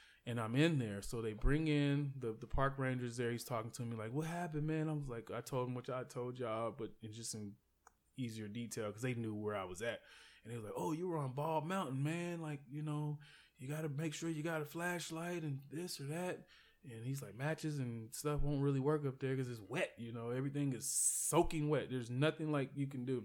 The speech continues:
He's like, "Man, we got black bear and coyote up here. You lucky that it wasn't, like, deep winter because it's less food and they would've got into you."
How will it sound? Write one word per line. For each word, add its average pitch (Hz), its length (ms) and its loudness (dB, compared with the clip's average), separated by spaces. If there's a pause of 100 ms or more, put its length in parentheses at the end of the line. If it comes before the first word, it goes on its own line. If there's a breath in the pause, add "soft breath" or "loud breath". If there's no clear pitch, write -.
(120)
He's 143 200 -2
like, 110 160 -4
"Man, 139 420 4
we 143 80 2
got 107 220 -2
black 139 280 6
bear 143 140 4
and 135 100 2
coyote 135 480 0
up 113 200 -6
here. 120 340 -2
You 131 160 0
lucky 131 560 4 (400)
that 120 180 0
it 117 80 0
wasn't, 120 380 0
like, 113 260 -6
deep 120 240 -2
winter 147 380 -2 (100)
because 117 540 -2 (420)
it's 117 180 -6
less 110 220 -4
food 156 340 0 (600)
and 107 200 -6
they 110 120 -2
would've 110 260 -8 (420)
got 104 240 -2
into 147 300 0
you." 80 160 -8